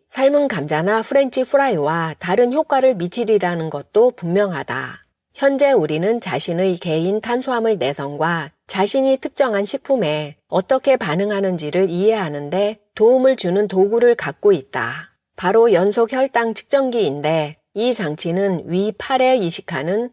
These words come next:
미세한 섬유 센서에 손톱만한 송신기가 달린 것으로 데이터를 환자의 스마트폰에 실시간으로 보낸다. 현재 연속 혈당 측정기는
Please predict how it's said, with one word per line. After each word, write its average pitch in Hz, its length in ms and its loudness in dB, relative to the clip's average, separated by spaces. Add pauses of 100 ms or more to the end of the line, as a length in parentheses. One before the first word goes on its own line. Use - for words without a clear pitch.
미세한 247 480 2
섬유 269 320 0
센서에 156 760 -2 (140)
손톱만한 233 720 0
송신기가 269 600 0
달린 165 380 -6
것으로 147 560 -2 (180)
데이터를 208 580 2
환자의 226 440 2
스마트폰에 226 800 -2
실시간으로 240 680 0
보낸다. 147 760 -8 (280)
현재 285 440 4
연속 202 360 2
혈당 262 380 0
측정기는 226 800 -2